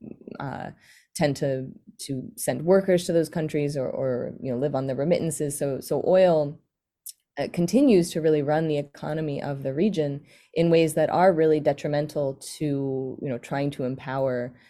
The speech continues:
the population vis-a-vis their, their rulers. I mean, sort of this, this notion of the resource curse and, and the relationship that has with political systems. In terms of what, what would have been a, a better policy for Biden or for the U S to do,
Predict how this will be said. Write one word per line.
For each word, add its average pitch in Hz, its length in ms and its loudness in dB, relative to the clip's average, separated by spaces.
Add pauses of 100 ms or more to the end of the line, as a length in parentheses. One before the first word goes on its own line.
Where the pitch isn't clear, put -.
(160)
the 151 60 -2
population 143 640 -2
vis-a-vis 135 580 -6
their, 123 480 -6
their 131 120 -4
rulers. 135 540 -2
I - 20 -6
mean, 123 180 -4
sort 127 180 -8
of 117 60 -8
this, - 240 -14
this 135 200 -10
notion 139 260 -6
of 127 80 -6
the 135 60 -4
resource 139 380 -6
curse - 420 -8
and, 120 300 -8
and 127 180 -8
the 127 60 -6
relationship 131 560 -6
that 131 120 -8
has 131 280 -8
with - 140 -14
political 143 340 -6
systems. - 560 -12 (840)
In 190 200 4
terms 220 320 2
of 220 120 4
what, 180 320 4
what 165 480 2
would 190 120 4
have 165 200 2
been 160 200 2
a, 139 240 0
a 156 120 -4
better 151 340 0
policy 247 580 -4
for 254 180 -2
Biden 233 540 2
or 175 240 -2
for 175 180 -8
the 165 100 0
U 160 140 0
S 175 220 -2
to - 140 -6
do, 185 500 -4